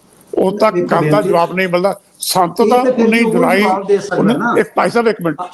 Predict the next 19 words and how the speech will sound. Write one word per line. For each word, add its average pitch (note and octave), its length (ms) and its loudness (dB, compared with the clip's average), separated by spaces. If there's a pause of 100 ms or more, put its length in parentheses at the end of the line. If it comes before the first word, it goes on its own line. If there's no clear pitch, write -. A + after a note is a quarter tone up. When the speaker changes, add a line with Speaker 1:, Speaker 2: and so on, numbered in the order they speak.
(280)
Speaker 1:
ਸੰਤ F#3+ 360 -2
ਉੱਨੀ G#3 360 0
ਜੁਲਾਈ G3 500 0 (560)
ਉੱਨੀ F#3+ 240 2
ਸੌ F#3+ 140 2
ਬਿਆਸੀ D#3+ 400 0
ਤੋਂ F#3+ 140 2
ਬਾਅਦ F3 300 0 (580)
ਤਾਂ - 100 0
ਉਹਨਾਂ B3+ 360 0
ਦੀ C#4+ 80 -2
ਦੇਹ G3+ 220 0
ਹੀ C4+ 100 -2
ਬਾਹਰ A3 280 0
ਆਈ E3+ 240 -2
ਹੈ, G#3+ 60 2
ਉਸ G3 80 -2
ਤੋਂ F#3+ 140 -2
ਬਾਅਦ G3 180 -2